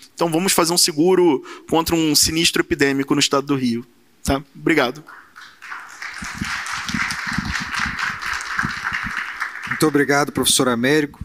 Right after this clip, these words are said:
Speaker 2: Realmente a gente fica, é, mais ainda convencido, né, da importância do, de na ponta você saber monitorar bem,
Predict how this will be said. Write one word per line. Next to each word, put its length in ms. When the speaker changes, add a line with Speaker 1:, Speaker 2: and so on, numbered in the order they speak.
Speaker 2:
Realmente 420
a 60
gente 420
fica, 380
é, 240
mais 360
ainda 240
convencido, 580
né, 120
da 100
importância 640
do, 240
de 220
na 120
ponta 460
você 240
saber 380
monitorar 560
bem, 440